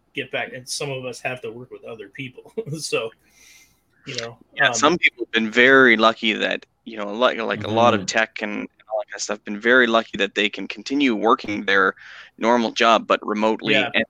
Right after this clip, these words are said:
Speaker 2: almost function almost like they did in the office. But a lot of people cannot do that.
Speaker 1: Yeah.
Speaker 2: Yeah. Yeah, for sure.
Speaker 1: Yeah, I mean, yeah,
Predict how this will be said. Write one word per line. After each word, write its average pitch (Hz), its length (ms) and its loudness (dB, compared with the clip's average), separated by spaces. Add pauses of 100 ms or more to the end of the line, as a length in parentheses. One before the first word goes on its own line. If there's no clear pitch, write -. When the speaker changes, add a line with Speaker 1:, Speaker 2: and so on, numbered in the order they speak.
(300)
Speaker 2:
almost 139 400 4
function 107 500 -2 (400)
almost 123 440 4 (240)
like 107 200 0
they 101 140 0
did 110 200 2
in 101 120 -2
the 95 100 -8
office. 101 360 -2
But 107 340 -2
a 110 60 0
lot 117 160 2
of 139 80 -8
people 113 180 -6
cannot 113 420 -4
do 120 140 -4
that. - 200 -8 (420)
Speaker 1:
Yeah. - 200 -18
Speaker 2:
Yeah. - 120 -10 (320)
Yeah, 107 140 -6 (240)
for - 100 -18
sure. - 340 -12
Speaker 1:
Yeah, 143 160 -2
I 127 100 -6
mean, 131 280 -10
yeah, 135 180 -4